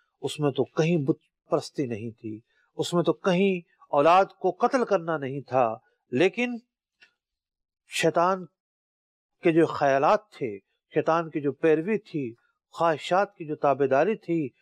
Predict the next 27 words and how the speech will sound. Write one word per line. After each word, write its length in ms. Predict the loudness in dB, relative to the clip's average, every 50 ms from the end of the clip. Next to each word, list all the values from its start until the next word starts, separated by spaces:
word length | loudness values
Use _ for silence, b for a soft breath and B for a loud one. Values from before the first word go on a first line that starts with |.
| _ _ _ _ _ -2
اس 240 | -2 -2 -2 -2 -6
نے 260 | -4 -2 -2 -2 -2 -6 _ _ _ _ _ -2
انہیں 420 | -2 0 2 2 2 0 0 -4 -6 _
اپنا 340 | -12 -12 -8 -4 -2 -2 -2
دین 540 | 0 2 2 2 4 4 2 0 -2 -6 -10
بدلنے 580 | -6 -2 0 2 4 4 2 2 0 -4 -6
پر 260 | -4 0 0 0 0 -2 _ b b b b b b -8
مجبور 500 | -4 -2 -2 -2 0 2 2 4 4 2 0 -2
کر 100 | -4 -6
دیا۔ 380 | -4 -4 -2 0 2 2 2 0 -2 _ _ _ _ _ _ _ _ _ _ _ _ _
"وَلَوْ 240 | 0 2 2 2 2
شَاءَ 340 | 0 0 0 2 4 4 4
اللَّهُ 520 | 2 0 0 2 2 2 2 0 -4 -8
مَا 200 | -4 -2 0 0
فَعَلُوهُ"، 680 | 0 -2 -2 0 0 0 2 2 4 4 4 4 2 -2 _ _ _ _ _ _ _ _ _ _ _ -4
اللہ 200 | -2 0 0 0 -2 -2
تعالیٰ 220 | -2 0 0 0
چاہتا 520 | 0 -2 -4 -4 -4 _ 0 0 2 0 0 -4 _ _ _ _ _ _ _ _ _ _
تو 80 | -8 -4
یہ 260 | 2 4 4 4 4 2 -2
اس 160 | -8 -8 -6
طرح 240 | -4 -2 0 0 0
کا 140 | -2 -4 -8
کام 400 | -6 -4 -4 -2 -2 -2 -4 -6
ہرگز 360 | -8 -8 -6 -4 -4 -4 -2
نہ 120 | -2 -4
کرتے۔ 440 | -2 -2 -2 -4 -4 _ -12 -12